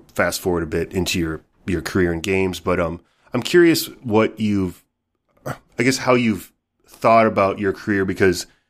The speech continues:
you know, in a way, your, your work is, is sort of operating in the tradition of, you know, traditional film score, and out of that school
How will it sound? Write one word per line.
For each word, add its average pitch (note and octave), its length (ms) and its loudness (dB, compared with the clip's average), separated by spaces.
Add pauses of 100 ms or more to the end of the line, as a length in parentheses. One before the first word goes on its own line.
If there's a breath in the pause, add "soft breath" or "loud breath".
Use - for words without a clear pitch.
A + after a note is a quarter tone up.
(240)
you A#2 80 2
know, G#2+ 140 6
in A2+ 80 6
a A2+ 40 6
way, C3+ 200 4
your, C3 260 6
your G#2+ 200 0
work G2+ 320 2
is, F2+ 280 -2
is G2 180 -4
sort G2+ 220 2
of E2 240 -4
operating F#2+ 480 0
in F2+ 80 -2
the F2 80 -2
tradition F2+ 460 -4
of, D#2+ 260 -8
you C3 100 2
know, E2 300 -4 (540)
traditional G2+ 680 -2 (160)
film A2+ 320 0
score, D#2 560 -10
and G2 80 -6
out F#2 140 2
of D#2+ 80 -6
that F2 240 -2
school F2 500 0